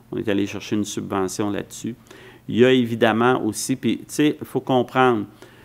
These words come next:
euh, dépendant, il, il y a toujours l'âge que j'appelle entre deux eaux, là,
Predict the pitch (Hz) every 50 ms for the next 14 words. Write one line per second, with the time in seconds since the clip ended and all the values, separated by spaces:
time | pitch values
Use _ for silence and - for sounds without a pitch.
0 | - - - - 104 101 101 98 98 98 98 98 98 95 - - - _ _ _
1 | _ _ _ _ - 117 110 117 123 117 - 131 127 127 120 - - 117 110 110
2 | 95 - 110 113 110 113 - 135 135 131 143 160 180 180 165 - - - - -
3 | _ _ _ - 110 110 117 127 131 139 147 143 131 - - - 113 107 113 110
4 | 104 - - 127 131 123 113 110 107 101 101 101 110 104 104 95 98 95 104 113
5 | - 190 202 147 127